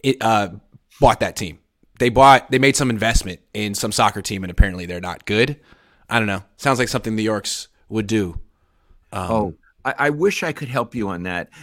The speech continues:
Speaker 2: I, I'm not good on cricket either.
Speaker 1: No, although I actually have watched a little cricket, uh, with Swasti's uncle, because cricket's a big sport, and he explained it to me. Anyway, let's get started on football.
Speaker 2: Okay, what's
Speaker 1: The
Speaker 2: our
Speaker 1: Niners,
Speaker 2: first topic?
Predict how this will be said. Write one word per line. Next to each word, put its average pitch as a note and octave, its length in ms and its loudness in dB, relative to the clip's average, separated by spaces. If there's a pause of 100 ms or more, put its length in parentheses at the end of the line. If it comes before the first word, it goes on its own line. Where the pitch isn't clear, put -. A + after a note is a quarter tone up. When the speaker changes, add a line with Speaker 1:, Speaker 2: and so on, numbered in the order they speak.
(220)
Speaker 2:
I, B2+ 220 -2
I'm C3+ 160 -4
not E3+ 200 -2
good F3+ 160 2
on D3+ 140 -2
cricket B2+ 400 -4
either. G2+ 440 -6 (1000)
Speaker 1:
No, E3 180 8
although C#3+ 200 10
I D#3+ 100 10
actually C#3+ 300 4
have A#2+ 160 4
watched A2 240 4
a - 20 -8
little F#2+ 140 -8
cricket, F2 300 -10 (200)
uh, F2+ 300 -6 (260)
with A2 200 -2
Swasti's G2 680 -4
uncle, B2 420 -2 (320)
because G2 680 -2
cricket's G#2 280 -8
a F#2 40 -10
big G2 160 -4
sport, - 320 0
and F#2+ 100 -14
he A2 220 -6 (120)
explained - 320 -6
it F#2+ 60 -8
to E2+ 100 -12
me. E2 200 -14
Anyway, A#2 360 0 (220)
let's C#3+ 180 2
get D3 140 2
started C3 320 8
on A2+ 140 4
football. - 480 0 (360)
Speaker 2:
Okay, B2 220 -2
what's D#3 220 6
Speaker 1:
The D#3+ 40 6
Speaker 2:
our E3 100 8
Speaker 1:
Niners, F#3+ 200 6
Speaker 2:
first - 140 -14
topic? - 280 -10